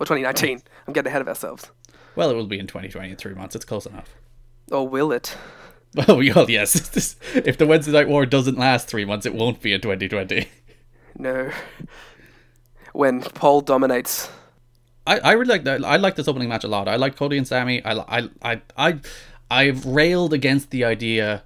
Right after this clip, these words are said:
Speaker 2: or no, I haven't railed against the idea of it. I railed against the execution of elevation by association. And W W E tried this a lot. You see it with Cedric Alexander lately,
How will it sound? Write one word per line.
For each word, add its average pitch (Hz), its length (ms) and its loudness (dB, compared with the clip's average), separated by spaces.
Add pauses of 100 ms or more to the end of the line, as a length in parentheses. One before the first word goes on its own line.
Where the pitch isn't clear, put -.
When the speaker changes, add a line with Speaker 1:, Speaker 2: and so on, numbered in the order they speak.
(220)
Speaker 2:
or 131 260 0
no, 160 120 0
I 135 80 2
haven't 165 220 0
railed 127 180 2
against 113 200 -4
the 113 160 -2
idea 107 380 2
of 98 80 -6
it. 98 60 -4
I 101 40 -2
railed 131 240 0
against 151 200 -2
the 135 100 0
execution - 640 -2
of 101 80 -8
elevation 110 480 -2
by 101 100 -2
association. 98 800 -8 (400)
And 110 180 -2
W 156 140 6
W 170 80 2
E 151 40 0
tried 135 180 0
this 127 140 -2
a 117 60 -4
lot. 104 320 -2
You 110 80 -8
see 127 240 -6
it 113 100 -12
with 98 160 -12
Cedric 101 360 -8
Alexander 98 500 -8
lately, 98 340 -10